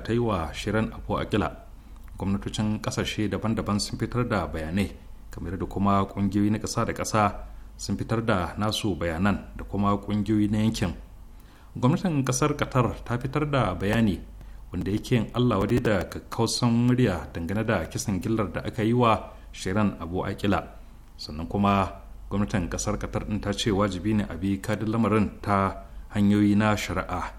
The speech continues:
domin hukunta dukkanin waɗanda suke da hannu wajen aiwatar da wannan ta'asa. Ita ma a nata ɓangaren Majalisar Ɗinkin Duniya ta fitar da wani bayani wanda a ciki take yin Allah wadai da wannan kisa. Sannan kuma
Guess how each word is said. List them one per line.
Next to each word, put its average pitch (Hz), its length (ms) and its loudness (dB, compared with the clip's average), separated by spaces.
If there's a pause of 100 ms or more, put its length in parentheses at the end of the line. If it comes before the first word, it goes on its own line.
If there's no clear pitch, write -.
domin 95 220 0
hukunta 98 560 -2
dukkanin 98 320 0
waɗanda 98 320 -2
suke - 180 -8
da - 140 -4
hannu 104 320 4 (420)
wajen 101 400 2
aiwatar 110 380 2
da 87 320 0
wannan 104 240 4
ta'asa. 85 480 -2 (840)
Ita 143 160 0
ma 156 120 6
a 139 40 4
nata 139 260 2
ɓangaren 127 360 4
Majalisar 110 460 0
Ɗinkin 117 320 2
Duniya 104 440 4 (200)
ta 107 120 0
fitar 117 280 -2
da 107 140 2
wani 95 180 2
bayani 101 500 2
wanda 95 220 -2
a - 80 -8
ciki - 260 0
take - 260 -4
yin 101 200 2
Allah 104 240 0
wadai 117 160 4
da 98 240 0
wannan 92 260 2
kisa. 92 360 -2 (580)
Sannan - 280 -8
kuma 98 520 2